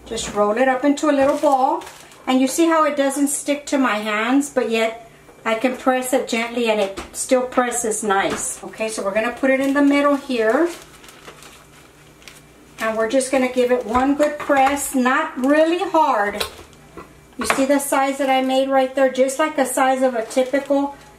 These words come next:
corn tortilla, okay? And now, before we take it off the plastic, I'm gonna put the filling in. And what I'm gonna do, this is gonna look like a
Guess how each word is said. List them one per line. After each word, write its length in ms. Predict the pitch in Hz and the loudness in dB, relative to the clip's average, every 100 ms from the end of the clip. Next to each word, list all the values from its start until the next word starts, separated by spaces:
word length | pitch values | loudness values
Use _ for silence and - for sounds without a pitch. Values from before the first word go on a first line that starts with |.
| - - | -20 -14
corn 320 | - 254 247 | -2 0 0
tortilla, 560 | 247 247 233 - 196 - - - - - - | -2 -4 -4 -8 -6 -6 -10 -20 -20 -18 -18
okay? 400 | - 220 269 302 - - - | -4 -2 -2 -6 -16 -20 -12
And 240 | 220 208 220 | -6 -2 0
now, 260 | 254 - | 0 0
before 320 | - - 233 | -2 -2 0
we 140 | 233 277 | 0 -2
take 260 | 294 285 | 0 0
it 60 | 285 | 2
off 220 | 269 269 | 0 0
the 80 | 269 | -4
plastic, 760 | 254 285 294 392 - 269 240 240 - - - - _ - - - - - - - | -2 0 2 0 -2 -2 -2 -4 -14 -20 -20 -20 _ -20 -20 -20 -20 -20 -18 -4
I'm 160 | 220 | -2
gonna 180 | 226 247 | 0 -2
put 280 | 247 262 254 | 0 -2 0
the 100 | 214 | -4
filling 640 | - - 277 269 220 208 - - | -2 0 2 2 -2 -6 -12 -10
in. 340 | 220 196 196 220 - - - - - - - - - - - - | -6 -4 -4 -8 -16 -20 -20 -20 -20 -20 -20 -20 -20 -18 -16 -8
And 180 | 214 208 | -4 0
what 120 | 220 | 2
I'm 180 | 208 220 | 2 2
gonna 280 | 262 294 262 | 2 2 0
do, 540 | - 320 311 262 330 330 - - - | 0 2 4 2 0 -4 -16 -20 -4
this 180 | 254 247 | -2 0
is 140 | 339 | 0
gonna 220 | 359 320 262 | 2 2 4
look 260 | 277 294 | 2 2
like 220 | 294 254 | 0 0
a 120 | 233 | -2